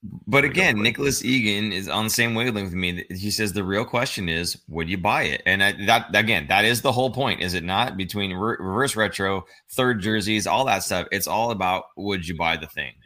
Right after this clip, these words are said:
Speaker 1: Would you spend
Speaker 2: I don't
Speaker 1: money on it?
Speaker 2: I'm not really a jersey collector, I would
Speaker 1: Right.
Speaker 2: say. Not so much anymore. I don't know, I'm
Speaker 1: Right.
Speaker 2: getting too old for that, I guess. Maybe my kids someday.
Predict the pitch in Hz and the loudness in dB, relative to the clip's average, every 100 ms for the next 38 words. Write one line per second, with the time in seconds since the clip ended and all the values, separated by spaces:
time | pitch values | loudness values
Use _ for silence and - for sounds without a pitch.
0 | 85 82 82 - 156 220 87 82 82 82 | -14 -8 -6 2 2 2 0 -4 -4 -4
1 | - - - 185 143 143 139 120 98 - | -6 -10 0 2 4 6 6 6 2 -6
2 | - 110 110 123 123 127 120 - 123 127 | 0 2 2 -2 -2 -2 -2 -2 -4 -4
3 | - _ - 117 78 87 120 123 - 120 | -10 _ -4 -2 0 2 2 0 -4 -4
4 | - 117 110 - 107 104 107 110 113 - | -4 -4 -4 -4 -4 -2 -2 -2 -4 -6
5 | 98 98 - 101 98 90 92 90 98 92 | -4 -2 -2 -2 -4 -4 -4 -4 0 0
6 | 92 95 98 - _ _ _ _ - 123 | 2 0 -2 -6 _ _ _ _ 0 2
7 | 107 - - 101 - - _ - - 110 | 2 0 0 0 -2 -8 _ -6 -2 2
8 | 113 117 127 | 4 4 0